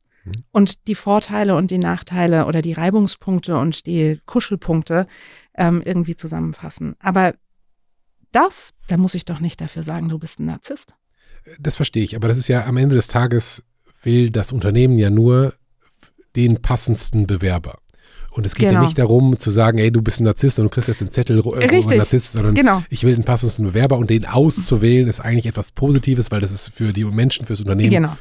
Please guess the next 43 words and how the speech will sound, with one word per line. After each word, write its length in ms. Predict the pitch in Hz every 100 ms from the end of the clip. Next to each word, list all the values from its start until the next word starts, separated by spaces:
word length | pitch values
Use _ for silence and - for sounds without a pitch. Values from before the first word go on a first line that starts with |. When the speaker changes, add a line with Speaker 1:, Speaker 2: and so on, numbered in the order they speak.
| -
Speaker 1:
für 180 | - 101
alle 180 | 117
und 160 | 113 104
auch 120 | 101
für 280 | - - 110
den 100 | 101
Kandidaten. 560 | 104 98 113 117 131 120 - - -
Aber 200 | 117 120
du 140 | 104
wehrst 300 | 113 127 -
dich 80 | 117
dagegen, 420 | 110 101 107 107 - - -
dem 160 | 110 110
dieses, 500 | 104 101 98 - - - -
„Du 140 | 123
bist 120 | 113 208
Speaker 2:
Ein 20 |
Speaker 1:
jetzt 180 | 220 240
psychisch 280 | - 214 220
Speaker 2:
Stempel. 140 | 208
Speaker 1:
krank“, 380 | 131 131 113 - - - -
äh, 200 | 113 113
Label 380 | 101 117 120 110
zu 160 | -
geben 160 | 101 110
Speaker 2:
Oder 120 | 233
Speaker 1:
und 100 | 110
deswegen 240 | 302 466 294
Speaker 2:
grundsätzlich 360 | 254 185 185
ein 100 | 185
Stempel. 480 | 175 - 185 180 180
Das, 140 | 175 185
das 180 | 185
ist 180 | - 208
ja 120 | 214
egal, 340 | 170 185 190 247
ob 100 | -
das 140 | 202
psychisch 460 | - - 220 202 -
krank 420 | - 170 254 294
oder, 380 | - 196 202 196 - - - - _ - -
ähm, 320 | 208 202 175
was, 240 | 190 190